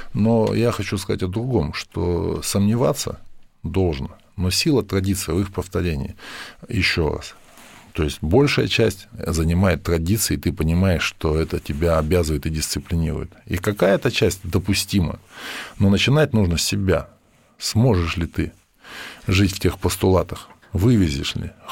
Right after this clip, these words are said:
Speaker 1: Хватит ли у тебя сил?
Speaker 2: вот
Speaker 1: Хватит ли самодисциплины?
Speaker 2: как раз к этому я хотел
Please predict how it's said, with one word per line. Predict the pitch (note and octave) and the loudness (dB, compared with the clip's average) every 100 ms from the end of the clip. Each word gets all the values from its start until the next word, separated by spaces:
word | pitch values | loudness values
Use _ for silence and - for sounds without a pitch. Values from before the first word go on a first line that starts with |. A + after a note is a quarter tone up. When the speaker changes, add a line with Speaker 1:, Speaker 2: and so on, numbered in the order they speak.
| B2+ | 2
Speaker 1:
Хватит | A2 G#2 F#2 | 2 2 2
ли | |
у | G2 | 2
тебя | F#2+ G2+ G#2 | 2 2 2
сил? | - E2 D2 | 2 0 -2
Speaker 2:
вот | - - | -4 0
Speaker 1:
Хватит | G#2 G#2+ F#2+ | 0 0 0
ли | G2 F#2+ | 2 0
самодисциплины? | - G2+ F#2+ F#2 F2+ G2 F#2+ D#2 C#2 C2+ - - | 2 2 2 0 -2 -4 -2 -2 -2 -4 -10 -2
Speaker 2:
как | B2+ | 0
раз | A#2 | 2
к | - | 4
этому | C#3 A#2+ A#2 | 4 4 4
я | A2+ | 4
хотел | B2 - B2+ | 0 2 2